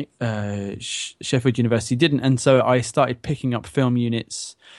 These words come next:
here and there, and then, um, ended up, um, I just filled up as many as I could. And there was a group of us at, um, undergrad level who, um, who did as much cinema as, um, you know, like, every, there was basically one a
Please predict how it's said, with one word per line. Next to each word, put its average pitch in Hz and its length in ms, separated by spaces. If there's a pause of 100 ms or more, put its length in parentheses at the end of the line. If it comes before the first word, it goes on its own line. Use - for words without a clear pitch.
(180)
here 135 240
and 120 140
there, 110 420
and 123 160
then, 117 320
um, 117 400
ended 120 320
up, 113 160 (320)
um, 107 800
I 139 100
just - 240
filled 160 220
up 131 140
as 123 100
many 123 280
as 104 100
I 113 80
could. 131 240
And 120 80
there 127 60
was 127 100
a 131 40
group 147 280
of 117 100
us 101 240
at, 107 180
um, 107 360 (420)
undergrad 120 440
level 107 340
who, 107 520 (120)
um, 98 520 (140)
who 120 160 (420)
did 139 140
as 123 100
much 127 180
cinema 117 340
as, 117 340
um, 113 400
you 131 120
know, 120 120
like, 120 160
every, 123 260
there 135 120
was 131 100
basically 135 300
one 107 240
a 101 80